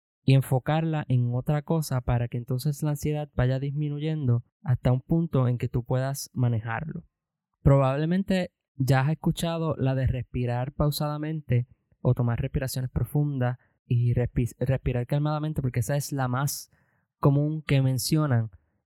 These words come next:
Eh, a mí me funciona, pero yo sé que a muchas personas no les funciona tanto porque como que se desesperan más. Pero es bien importante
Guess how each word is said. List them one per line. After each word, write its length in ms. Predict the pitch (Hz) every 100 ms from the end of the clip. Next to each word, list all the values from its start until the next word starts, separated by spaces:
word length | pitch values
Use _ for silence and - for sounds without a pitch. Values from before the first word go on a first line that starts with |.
| _
Eh, 260 | 127 120 113
a 100 | 123
mí 100 | 120
me 140 | 147 170
funciona, 480 | 175 - 151 147
pero 160 | 139 127
yo 140 | 120
sé 680 | 117 139 131 131 120 117 - _ _
que 100 | 127
a 60 |
muchas 240 | 120 117 139
personas 500 | 135 120 131 135 127 _ _ -
no 140 | 127
les 140 | 135
funciona 380 | 135 147 156 147
tanto 260 | 147 151 139
porque 220 | 127 117
como 200 | 120 120
que 140 | 120
se 120 | 101 117
desesperan 560 | 101 113 - 120 127
más. 300 | 131 123 95 _ _
Pero 200 | 143 139
es 80 | 127
bien 220 | 156 160
importante 920 | 170 - 165 - 160 165 151 139 -